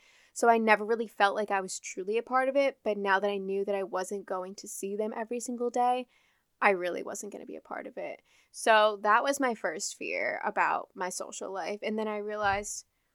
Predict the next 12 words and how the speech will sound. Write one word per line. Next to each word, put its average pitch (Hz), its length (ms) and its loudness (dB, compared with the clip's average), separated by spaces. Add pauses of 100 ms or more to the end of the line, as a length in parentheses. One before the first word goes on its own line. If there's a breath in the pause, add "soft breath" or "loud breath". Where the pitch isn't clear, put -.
"Holy 269 400 6
shit, 302 340 6
like, 202 240 2 (260)
this 240 340 2
has 302 220 8
been 226 440 4
my 196 220 4
entire 208 1160 4
life 190 680 2 (460)
for 214 160 2
the 196 80 4
past 196 500 4